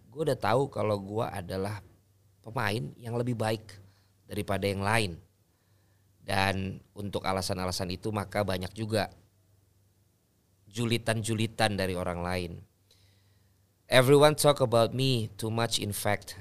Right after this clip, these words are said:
and not always in a good way. Banyak orang berbicara tentang saya,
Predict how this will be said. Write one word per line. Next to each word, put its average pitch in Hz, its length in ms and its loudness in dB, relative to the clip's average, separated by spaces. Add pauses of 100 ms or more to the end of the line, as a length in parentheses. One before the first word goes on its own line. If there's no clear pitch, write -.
and 101 160 -8
not 104 160 -4
always 101 480 -2
in 98 80 -6
a 90 60 -10
good 98 180 -10
way. 92 400 -8 (400)
Banyak 98 240 -6
orang 101 160 0
berbicara 98 560 -2
tentang 95 400 -6
saya, 107 560 0